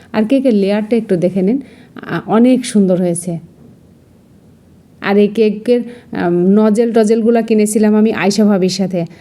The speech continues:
আয়শা ভাবিকে অনেক ধন্যবাদ। ভাবিকে সঙ্গে করে নিয়ে মার্কেটে যেয়ে আমি নজেল,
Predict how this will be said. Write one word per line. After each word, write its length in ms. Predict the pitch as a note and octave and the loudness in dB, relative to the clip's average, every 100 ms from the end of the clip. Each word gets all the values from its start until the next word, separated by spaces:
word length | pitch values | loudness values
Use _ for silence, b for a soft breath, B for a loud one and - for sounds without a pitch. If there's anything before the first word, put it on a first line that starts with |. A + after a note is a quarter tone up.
| B | B
আয়শা 280 | - G#3 A3+ | -4 0 2
ভাবিকে 340 | A3 G#3+ G#3+ G3+ | 2 2 2 0
অনেক 460 | F#3 G3 G#3+ G3+ | 0 2 2 2
ধন্যবাদ। 500 | G3 F#3 F3 E3+ E3+ - - _ _ _ _ _ _ b b b G#3 | 0 -2 -2 -6 -8 -12 -20 _ _ _ _ _ _ b b b -2
ভাবিকে 360 | A3+ G#3+ A#3 | 0 0 0
সঙ্গে 340 | A3+ G#3+ G3+ G#3+ | 0 2 2 2
করে 260 | G#3+ G#3 | 2 2
নিয়ে 280 | G#3 G#3 G#3+ | 4 4 2
মার্কেটে 500 | G3+ F3+ F#3 G3 G3+ | 2 -2 -2 0 0
যেয়ে 260 | F3+ G3+ G3+ | 0 0 2
আমি 260 | F3+ F#3 F#3+ | 0 0 2
নজেল, 580 | F#3 F3+ F3 F#3 F#3 | 0 -2 0 0 -2